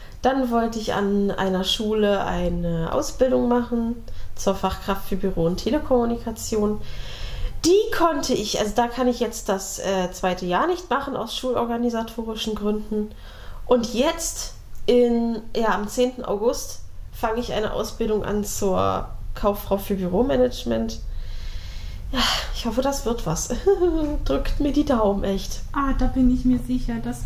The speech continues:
Speaker 2: wird schon.
Speaker 1: Ja, hoffentlich.
Speaker 2: Ja, ich wollte studieren, ich werde studieren,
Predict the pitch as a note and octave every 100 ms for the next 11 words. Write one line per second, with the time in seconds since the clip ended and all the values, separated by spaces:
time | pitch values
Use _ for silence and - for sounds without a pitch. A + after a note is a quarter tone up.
0 | - A#3+ - - A#3 A#3 G#3+ G3+ G3+ -
1 | A3+ A3+ A#3 - A3+ B3+ - - D#4+ D4+
2 | E4 F4 D#4 A#3 C4 - A3+ C#4 D#4+ -
3 | C#4+ C4+ B3+ B3+ C4 C4 B3